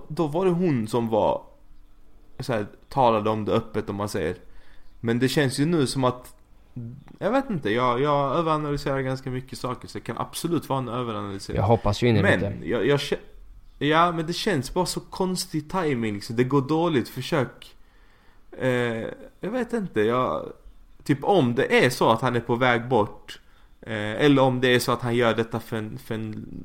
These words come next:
Speaker 1: alltså, bättre villkor i sitt avtal. Alltså, då blir jag lite så här, alltså, med all respekt, men då har en jobbig agent.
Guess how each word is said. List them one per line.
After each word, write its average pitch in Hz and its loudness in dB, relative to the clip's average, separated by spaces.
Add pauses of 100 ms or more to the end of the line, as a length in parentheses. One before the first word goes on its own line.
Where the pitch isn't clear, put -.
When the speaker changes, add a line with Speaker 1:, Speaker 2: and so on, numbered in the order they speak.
(500)
Speaker 1:
alltså, 117 -4
bättre 110 0
villkor 113 -2
i 107 -4
sitt 117 -8
avtal. 113 -2 (380)
Alltså, - -4
då 147 4
blir 165 4
jag 139 6
lite 123 -2
så 143 0
här, 104 4
alltså, 107 -2 (520)
med 120 -2
all 123 4
respekt, 131 -2
men 107 -4
då 117 4
har 113 2
en 101 -6
jobbig 117 2
agent. 107 -2